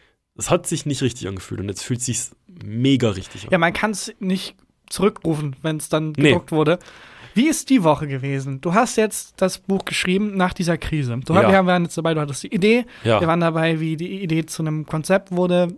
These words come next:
Speaker 2: wie das Konzept zu
Speaker 1: Na-
Speaker 2: sehen wurde. Jetzt wurde ein Buch draus, es gab eine Krise, du
Speaker 1: Ja,
Speaker 2: hast
Speaker 1: bei
Speaker 2: die
Speaker 1: der
Speaker 2: Krise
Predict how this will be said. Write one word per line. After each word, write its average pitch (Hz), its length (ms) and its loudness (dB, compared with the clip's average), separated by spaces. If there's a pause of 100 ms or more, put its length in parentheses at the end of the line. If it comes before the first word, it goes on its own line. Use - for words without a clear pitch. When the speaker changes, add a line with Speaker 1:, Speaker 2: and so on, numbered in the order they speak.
(140)
Speaker 2:
wie 151 100 -8
das 143 200 -8
Konzept 151 440 -6
zu 113 80 -2
Speaker 1:
Na- 113 100 2
Speaker 2:
sehen 202 240 4
wurde. 190 220 6
Jetzt - 220 -2
wurde 156 160 -2
ein 151 80 -6
Buch 240 180 4
draus, 190 280 6
es 180 100 -2
gab 185 160 4
eine 196 100 0
Krise, 240 420 4
du 196 100 0
Speaker 1:
Ja, 147 80 8
Speaker 2:
hast 135 40 2
Speaker 1:
bei 160 80 8
Speaker 2:
die 151 60 6
Speaker 1:
der 151 60 6
Speaker 2:
Krise 190 140 2